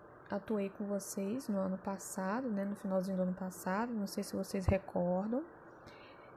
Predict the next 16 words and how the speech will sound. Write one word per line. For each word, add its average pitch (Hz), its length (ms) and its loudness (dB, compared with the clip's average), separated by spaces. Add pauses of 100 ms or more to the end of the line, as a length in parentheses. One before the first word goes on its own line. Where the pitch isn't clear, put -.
(240)
junto 190 340 -2
com 208 100 -2
o 196 40 2
Alex. 185 680 0 (560)
E 214 680 2 (140)
hoje 233 800 0 (120)
a 214 120 0
gente 214 400 -2
vai 214 760 0 (1200)
falar 196 440 2
sobre 226 320 0
os 233 100 -2
esportes 233 400 0
coletivos 233 760 -2
de 262 100 -6
competição. 214 720 -4